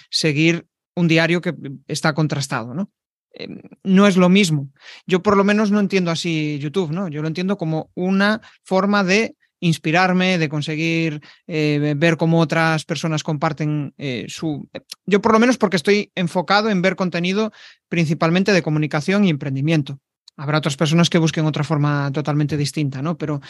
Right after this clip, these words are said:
sí que, sí que entiendo lo que, lo que dices, que al final hay que buscar ese, ese, ese punto crítico.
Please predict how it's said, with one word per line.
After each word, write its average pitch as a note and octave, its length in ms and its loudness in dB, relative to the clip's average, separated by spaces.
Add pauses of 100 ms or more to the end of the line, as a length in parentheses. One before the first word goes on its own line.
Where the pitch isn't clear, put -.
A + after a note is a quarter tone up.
(300)
sí G#3+ 180 0
que, G#3+ 220 2
sí G#3 140 2
que A3 60 4
entiendo G3 280 4
lo F3 140 2
que, D3+ 500 0
lo E3 100 0
que D#3+ 120 -2
dices, C#3+ 340 -4
que - 60 -10
al C#3 80 -4
final E3+ 400 2
hay E3+ 100 2
que F3 100 -2
buscar E3+ 280 0
ese, E3+ 260 -2
ese, D#3+ 440 -2
ese E3+ 180 -4
punto D#3+ 320 -4
crítico. C#3+ 440 -6